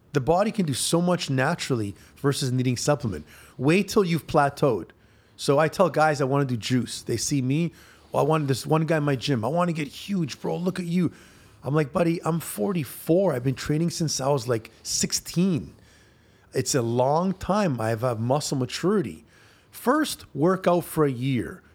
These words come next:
Train your legs. Cook. Eat four servings of potatoes a day, rice. Grow. Learn your body. Plateau. Study.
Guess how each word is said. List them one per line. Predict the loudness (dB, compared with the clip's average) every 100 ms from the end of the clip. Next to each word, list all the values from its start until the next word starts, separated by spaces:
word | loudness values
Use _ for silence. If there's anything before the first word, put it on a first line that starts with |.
| -8
Train | 0 0 2
your | 2
legs. | 2 2 0 -6 -14 -16 -20 _ _ _ _ -8
Cook. | 2 2 2 -4 -18 _ -2
Eat | -2 -2
four | -8 -2 2 2 0
servings | 0 0 2 0 0
of | -2
potatoes | -2 -4 0 2 2 0
a | -2
day, | 0 0 0 -2
rice. | 2 2 0 -6 -16 -20 -18 -6
Grow. | 0 2 2 -2 -6 -14
Learn | -2 2 2 2
your | 0
body. | 2 2 2 -2 -12 -20 -4
Plateau. | 2 2 0 0 2 2 2 -4 -10 _ _ _ _ _
Study. | -6 -2 2 2 2 -4 -8